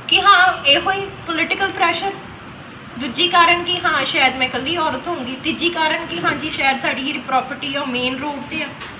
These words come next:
ਮਹਿੰਗੀ ਆ, ਸ਼ਾਇਦ ਇਸ ਕਰਕੇ ਕਿ ਹਾਂ, ਸਾਡਾ ਕਿਤੇ ਨਾ ਕਿਤੇ ਦਾਅ ਲੱਗ ਜੇ।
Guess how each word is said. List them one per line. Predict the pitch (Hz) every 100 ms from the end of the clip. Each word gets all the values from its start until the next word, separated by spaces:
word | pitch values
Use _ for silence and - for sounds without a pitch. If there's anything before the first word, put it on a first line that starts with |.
| - - 220
ਮਹਿੰਗੀ | 240 262 285 349 330
ਆ, | 359 - - - -
ਸ਼ਾਇਦ | 294 254 247
ਇਸ | 262 -
ਕਰਕੇ | 294 277 294
ਕਿ | 311
ਹਾਂ, | 311 277 -
ਸਾਡਾ | 277 254
ਕਿਤੇ | 247 269
ਨਾ | 254
ਕਿਤੇ | 247 254
ਦਾਅ | 214 196 190
ਲੱਗ | 208 220
ਜੇ। | 220 262